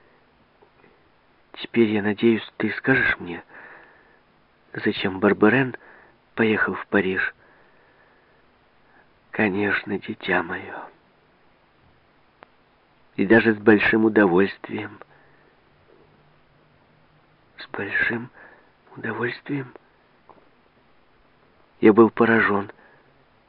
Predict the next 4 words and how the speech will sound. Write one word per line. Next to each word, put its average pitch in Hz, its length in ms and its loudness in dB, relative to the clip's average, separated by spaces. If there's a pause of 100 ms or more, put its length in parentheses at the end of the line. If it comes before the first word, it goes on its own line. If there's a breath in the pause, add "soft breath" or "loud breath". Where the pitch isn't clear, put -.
(1600)
Но 107 200 8
прежде 120 440 8
чем 98 220 -2
продолжать, 101 580 2